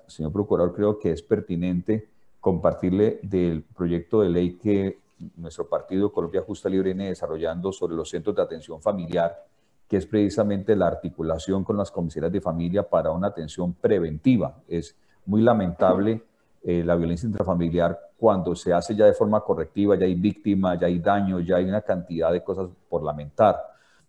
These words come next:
Pero si pudiéramos articular con ustedes en la comisaría de familia, en esa ampliación, un trabajo preventivo, sería muy interesante y que usted nos acompañe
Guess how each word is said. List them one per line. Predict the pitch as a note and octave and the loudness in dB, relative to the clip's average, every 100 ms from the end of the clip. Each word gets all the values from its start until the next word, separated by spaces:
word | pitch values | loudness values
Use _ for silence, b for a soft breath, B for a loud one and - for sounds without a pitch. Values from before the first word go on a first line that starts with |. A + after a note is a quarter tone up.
| _ | _
Pero | G#2 G2 | 2 2
si | F#2+ - | 0 0
pudiéramos | F#2 A2 A#2 G#2+ | 2 4 2 0
articular | G2+ F2+ D#2+ E2+ - | -2 -4 -2 -2 0
con | G#2+ | -2
ustedes | F#2+ - F#2+ F#2+ G2 | -2 -2 2 2 0
en | F#2 | -2
la | E2 | -2
comisaría | E2+ D#2+ - D2+ E2+ F#2 | -4 -4 -2 -2 2 2
de | G2 | 2
familia, | - F2 G2 F#2+ G#2 | 0 0 0 2 0
en | F#2 D#2+ | 0 -2
esa | E2 D#2+ | -4 -4
ampliación, | F#2+ G2 E2+ - F#2+ | -2 0 -2 -2 -6
un | E2+ | 0
trabajo | G2+ G2 G#2+ | 2 4 2
preventivo, | F2+ D#2 D#2 F#2 | 0 -2 -4 -6
sería | F#2 E2+ E2 | -4 -4 -4
muy | F#2 | -2
interesante | F#2+ - D2+ D2+ E2+ E2 F#2+ | -4 -4 -4 -4 -6 -6 -8
y | |
que | F2+ E2+ | -8 -10
usted | F2 | -8
nos | F2 F#2 | -8 -4
acompañe | F#2 D#2+ D2+ E2+ F2 F#2+ | -6 -6 -2 -2 0 -4